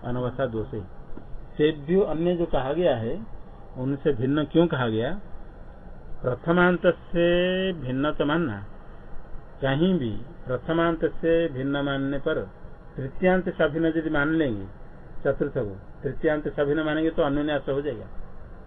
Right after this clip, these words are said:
और तृतीय से अभिन्न मानेंगे तो आत्मा से हो जाएगा, इसलिए सबसे अन्य मानना पड़ेगा। प्रथमांत और तृतीयांत दोनों के एक मान से पहले आत्मा से दोष जैसे हुआ था,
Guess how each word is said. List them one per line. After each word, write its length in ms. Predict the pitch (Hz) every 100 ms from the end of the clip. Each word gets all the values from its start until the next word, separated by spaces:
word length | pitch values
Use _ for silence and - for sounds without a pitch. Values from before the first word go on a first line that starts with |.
| - - - - 127
और 60 | 110 - - - -
तृतीय 440 | 127 123 - 196 180
से 140 | 196
अभिन्न 220 | 175 185
मानेंगे 360 | 190 185 185 185
तो 100 | 185
आत्मा 260 | 147 165 156
से 160 | 156
हो 80 | 165
जाएगा, 280 | 160 110 - - - - - - - - - -
इसलिए 240 | - 160
सबसे 440 | 151 - 160 170 156
अन्य 200 | 127 120
मानना 240 | 107 107
पड़ेगा। 280 | 107 139 95 - - - - - - - - - -
प्रथमांत 640 | 127 - 151 156 156 143 170 180 185 190 - - - - - - - - 117
और 240 | 120 127 143 131 - -
तृतीयांत 540 | 123 117 123 107 98 101 98 - - -
दोनों 320 | 110 139 143
के 200 | 139 139
एक 100 | 135
मान 260 | 139 139 135
से 160 | 131 165
पहले 360 | 139 123 143 - 117
आत्मा 280 | 117 131 117
से 180 | 127
दोष 240 | 123 123 131
जैसे 280 | 120 110 107
हुआ 200 | 110 110
था, 280 | 165 123